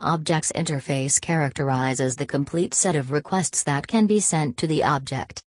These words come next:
Any request that matches a signature in the object's interface may be sent to the object. A type is a name used to denote a particular interface. We speak of an object as having the type window if it accepts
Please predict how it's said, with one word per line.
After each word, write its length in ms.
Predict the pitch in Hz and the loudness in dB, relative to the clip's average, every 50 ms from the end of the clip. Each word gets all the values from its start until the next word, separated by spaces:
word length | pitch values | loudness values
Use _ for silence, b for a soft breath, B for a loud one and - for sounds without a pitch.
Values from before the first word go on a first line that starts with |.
| _ _ _ _ _ _ - | _ _ _ _ _ _ 0
Any 260 | 170 180 180 170 160 | 2 2 2 2 2
request 520 | 151 151 147 143 - - 190 185 - - - | 2 2 0 0 0 0 0 0 0 0 2
that 260 | 180 160 156 - - | 2 2 2 2 2
matches 640 | 151 175 175 165 127 120 - - - 147 139 135 156 | 0 0 2 2 0 0 -2 -2 -2 0 0 0 0
a 80 | 147 | 0
signature 540 | 143 - 160 151 151 143 131 - - 156 143 | 0 0 -2 -2 -2 -2 -4 -2 0 0 0
in 180 | - - 151 147 | 2 2 2 2
the 140 | 147 147 | 2 2
object's 560 | - - 147 143 143 - 139 131 - - - - | 2 2 0 0 0 -2 -4 -4 -2 -4 -4 -4
interface 680 | - 165 165 160 139 131 - 151 135 131 135 143 - 160 | -2 -2 -2 -2 -4 -4 -2 -2 -2 0 0 0 0 0
may 240 | 160 165 170 165 | 2 2 2 2
be 180 | 156 165 156 151 | 0 0 -2 -2
sent 320 | - - 175 170 165 - | -2 -2 -2 -2 -2 -2
to 80 | - 175 | -4 -2
the 160 | 160 151 - | 0 2 2
object. 580 | - 135 147 135 135 - 135 127 - - - - _ _ _ _ _ _ _ _ _ _ _ _ _ - | 2 2 0 -2 -2 -6 -6 -6 -8 -10 -14 -18 _ _ _ _ _ _ _ _ _ _ _ _ _ -2
A 80 | 185 | -2
type 400 | 175 - - - 220 226 220 - - | -2 -2 -2 0 0 0 0 0 0
is 180 | - 175 156 | 0 0 2
a 60 | 160 156 | 2 2
name 360 | 160 160 160 160 151 156 160 | 2 2 2 2 2 2 2
used 260 | 180 208 214 196 - | 2 2 2 0 -2
to 80 | - 175 | -4 0
denote 320 | 165 175 170 180 185 175 | 2 2 4 4 2 2
a 140 | - - - | 0 -2 -4
particular 640 | - 156 143 - - 175 - 180 175 170 170 170 - | -4 -6 -6 -2 -4 -4 -2 0 0 0 0 0 0
interface. 840 | - 180 196 185 165 143 - - 165 139 123 - - - - - - _ _ _ _ _ _ _ _ - | 0 0 0 0 0 -2 -2 -2 -2 -2 -2 -4 -2 -2 -2 -2 -4 _ _ _ _ _ _ _ _ -4
We 120 | 165 160 | -2 0
speak 440 | - - - 190 147 117 - - - | 0 0 2 2 0 0 -2 -2 -2
of 120 | 156 156 | 0 0
an 100 | 165 175 | 0 -2
object 560 | - - 202 214 190 165 - 147 127 - - | -2 0 0 0 0 0 -2 -4 -2 0 0
as 180 | 147 147 143 - | 0 2 2 0
having 440 | - - 151 147 151 139 131 135 131 | 0 -2 0 0 2 0 0 0 -2
the 100 | 165 147 | -4 -6
type 320 | - - 156 151 147 - | -4 -2 -2 -2 -2 0
window 500 | 151 170 170 160 143 123 123 120 127 127 | 0 0 2 2 0 0 0 0 0 0
if 160 | 135 139 - | 0 0 0
it 80 | - 180 | 0 -2
accepts 500 | 226 - - - 202 180 175 - - - | -2 0 -2 0 0 0 0 0 -2 -6